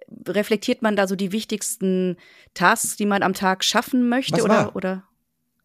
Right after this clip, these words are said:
Speaker 2: Was war? Also erstmal Review mache ich, was war?
Speaker 1: Also Review und Preview am se-, äh, im selben Moment sozusagen.
Speaker 2: Im
Speaker 1: Erst,
Speaker 2: sel-,
Speaker 1: ah.
Speaker 2: im, ja, ich, erstmal mache ich ein Review. Ich muss ja erst einmal wissen, wir, eine der Grundregeln ist ja,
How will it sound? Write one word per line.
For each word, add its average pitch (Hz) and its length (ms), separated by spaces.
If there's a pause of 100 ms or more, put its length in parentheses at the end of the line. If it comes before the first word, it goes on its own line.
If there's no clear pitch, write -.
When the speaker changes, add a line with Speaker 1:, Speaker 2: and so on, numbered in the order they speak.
(120)
Speaker 2:
Was 123 280
war? 120 280
Also 147 120
erstmal 156 260
Review 170 340
mache 143 200
ich, 113 120
was 104 180
war? 104 420 (200)
Speaker 1:
Also 196 160
Review 262 260
und 220 80
Preview 254 400
am 196 180
se-, 196 160
äh, 147 120
im 196 120
selben 208 220
Moment 170 380 (100)
sozusagen. 151 440
Speaker 2:
Im 185 100
Speaker 1:
Erst, 175 100
Speaker 2:
sel-, 170 200
Speaker 1:
ah. 139 120
Speaker 2:
im, 127 120
ja, 107 180
ich, 131 200
erstmal 160 280
mache 135 140
ich 117 40
ein 127 60
Review. 175 260
Ich - 100
muss 175 180
ja 156 60
erst 180 200
einmal 143 240
wissen, 165 300 (520)
wir, 127 340 (600)
eine 160 180
der 147 120
Grundregeln 131 520
ist - 300
ja, 113 340